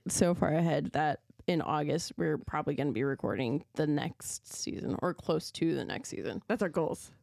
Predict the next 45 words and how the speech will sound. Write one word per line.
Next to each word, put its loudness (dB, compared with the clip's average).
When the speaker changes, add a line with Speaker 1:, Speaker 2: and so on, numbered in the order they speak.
Speaker 1:
Mm-hmm. 2
Speaker 2:
But 2
that's 0
also 0
why 2
we 2
are 0
still -2
doing 2
mini-sodes 2
this 2
season. 2
So 2
tune 2
in 2
this 0
week, 0
possibly. -2
I 2
don't 2
know, 2
with 0
Sierra 2
here, 0
it -2
might, -2
we 4
might 0
skip -2
Speaker 1:
Oh, 2
Speaker 2:
this 4
Speaker 1:
yeah, 0
Speaker 2:
week's -2
Speaker 1:
probably 2
Speaker 2:
mini-sode. 2
Speaker 1:
we'll -6
skip -6
it. -2
Speaker 2:
Well, 2
then 4
tune 4
in 2
Speaker 1:
Yeah. 0
Speaker 2:
next -4
week -2